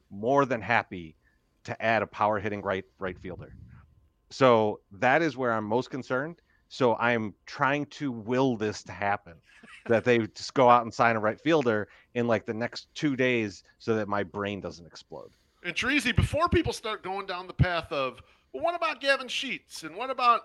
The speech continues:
Speaker 2: Andrew Vaughn?" I remember a game you and I chose to just watch Gavin Sheets play right field for a couple innings. And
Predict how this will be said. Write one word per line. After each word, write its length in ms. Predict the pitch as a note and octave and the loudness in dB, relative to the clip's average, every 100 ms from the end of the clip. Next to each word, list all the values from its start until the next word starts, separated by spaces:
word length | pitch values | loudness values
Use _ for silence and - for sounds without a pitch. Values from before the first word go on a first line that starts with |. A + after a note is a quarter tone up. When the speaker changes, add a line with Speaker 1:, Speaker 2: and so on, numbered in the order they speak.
| F3 | -4
Speaker 2:
Andrew 260 | G#3+ G#3 | -8 -8
Vaughn?" 300 | G3 G3 C3 | -6 -4 -2
I 120 | A2 F#3+ | 2 4
remember 320 | D4+ F4+ D4+ | 4 2 2
a 40 | |
game 360 | F#3 G#3+ C#4+ G3+ | 2 4 4 2
you 140 | G3+ A3 | 0 2
and 80 | G3+ | 2
I 220 | G#3 F#3+ | 2 0
chose 400 | - G3+ G3+ G#3+ | -2 -2 -2 -2
to 120 | - | -4
just 260 | F3 F3 - C3 | -2 -2 -4 -6
watch 360 | F3 G#3 G3+ - | -4 -4 -4 -4
Gavin 260 | G#3 F#3 E3 | -4 -4 -6
Sheets 300 | G#3 G3+ - | -8 -10 -4
play 160 | F3 | -2
right 220 | E3 F3 E3+ | 0 -2 -4
field 300 | A#3 B3 - | -6 -6 -6
for 80 | |
a 60 | C#3+ | -4
couple 260 | B2+ A#2 A2 | -4 -4 -8
innings. 380 | G#2+ A2 - - _ _ _ _ - | -12 -18 -20 -20 _ _ _ _ 4
And 340 | F#3 F#3+ F#3+ | 6 8 4